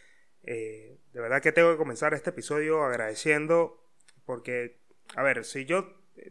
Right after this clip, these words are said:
todas las mañanas me levanto y agradezco, cosa que les pido que hagan, eh, agradecer siento que es uno de los hábitos que yo tengo que más me han ayudado a estar como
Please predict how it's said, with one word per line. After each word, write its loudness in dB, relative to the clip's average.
todas 2
las -2
mañanas -4
me -8
levanto 0
y -4
agradezco, -2
cosa -8
que -10
les -14
pido -4
que -2
hagan, -2
eh, -12
agradecer -2
siento -6
que -4
es -4
uno -6
de -2
los -6
hábitos -2
que -14
yo -10
tengo -6
que -4
más 0
me -6
han -6
ayudado 0
a -2
estar -6
como -10